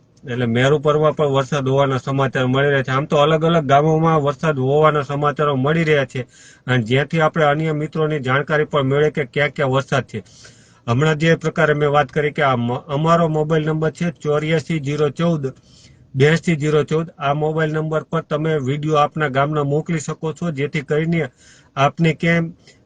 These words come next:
વીજળી પડવી, મકાનમાં નુકસાન થવું, વૃક્ષ ધરાશય થવું, ખેતરોમાં પાણી ભરાઈ જવું અથવા ક્યાંય એવા રસ્તા ઉપરથી પાણી જાય કે જેથી કરીને વાહન વ્યવહાર ખોરવાય, એટલે ગામ સંપર્ક વિહોણું બને. તો આપના સમાચારો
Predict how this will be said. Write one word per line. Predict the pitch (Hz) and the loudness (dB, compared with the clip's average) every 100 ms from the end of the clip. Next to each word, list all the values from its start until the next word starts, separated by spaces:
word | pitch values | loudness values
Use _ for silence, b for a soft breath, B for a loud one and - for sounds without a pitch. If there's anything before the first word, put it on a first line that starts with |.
| 120 | 0
વીજળી | 143 151 170 | 2 4 4
પડવી, | 160 165 165 175 | 2 0 2 0
મકાનમાં | 147 135 - 156 160 156 | 0 0 0 0 2 0
નુકસાન | 151 - 165 | -2 -2 -4
થવું, | - 160 160 | -2 -4 -4
વૃક્ષ | 120 139 151 - | -2 -4 -4 -2
ધરાશય | 147 156 151 160 | 0 2 0 -4
થવું, | 160 165 143 | -2 -4 -4
ખેતરોમાં | 147 151 156 156 156 | -6 -2 -2 0 -2
પાણી | 131 147 156 | -2 0 0
ભરાઈ | 127 143 151 | 0 0 0
જવું | 160 151 | 0 0
અથવા | 151 165 156 104 b b b b | -2 0 0 0 b b b b
ક્યાંય | 139 151 165 160 151 165 - B B | 0 2 2 0 -2 -8 -20 B B
એવા | 156 165 156 | 2 4 4
રસ્તા | 151 - 160 | 2 0 0
ઉપરથી | 160 170 156 156 | 0 -2 -2 -2
પાણી | 147 151 160 | 0 0 0
જાય | 139 156 | 0 0
કે | 151 | 0
જેથી | 127 143 165 | -2 -2 -2
કરીને | - 151 151 | -2 -2 0
વાહન | 123 131 151 147 | 0 2 2 2
વ્યવહાર | 151 151 | 0 0
ખોરવાય, | - 156 151 139 127 | -2 -4 -2 -2 -2
એટલે | 147 135 | -2 -2
ગામ | 139 160 | 0 -2
સંપર્ક | - 165 165 170 139 | -2 -6 -4 -4 -2
વિહોણું | 156 151 143 | -2 0 0
બને. | 143 147 131 | -2 -2 -2
તો | 160 | -6
આપના | - 143 147 151 165 | -6 0 0 0 -4
સમાચારો | - 151 156 151 147 156 | -2 -2 -2 0 0 0